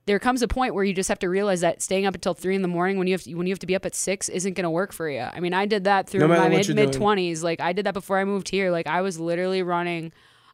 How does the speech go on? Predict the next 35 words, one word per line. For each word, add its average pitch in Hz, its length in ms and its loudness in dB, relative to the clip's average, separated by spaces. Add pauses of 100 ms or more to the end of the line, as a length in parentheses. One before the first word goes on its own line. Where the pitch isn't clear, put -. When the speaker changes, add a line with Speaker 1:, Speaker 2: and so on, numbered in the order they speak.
(100)
Speaker 1:
on, 175 340 2
like, 165 240 -4
three 180 180 -4
or 185 80 0
four 180 160 0
hours 170 200 2
of 156 60 -6
sleep 175 200 -4
a 165 60 -6
night. 175 360 -4 (340)
But 185 160 -2
that 175 140 4
was 190 140 0
because 180 480 -2
I 160 180 0
was 190 200 0
living 185 200 0
a 175 80 -2
life 151 320 -4
in 190 60 -6
a 180 80 -2
daytime 196 880 -2 (400)
that 185 480 2
my 175 380 0
body 170 600 0
and 175 140 -6
my, 160 400 -2 (800)
for 220 120 -4
lack 175 220 0
of 190 60 -6
a - 20 -4
better 175 160 -2
term, 180 160 -4
like, 165 160 -6
soul 180 640 0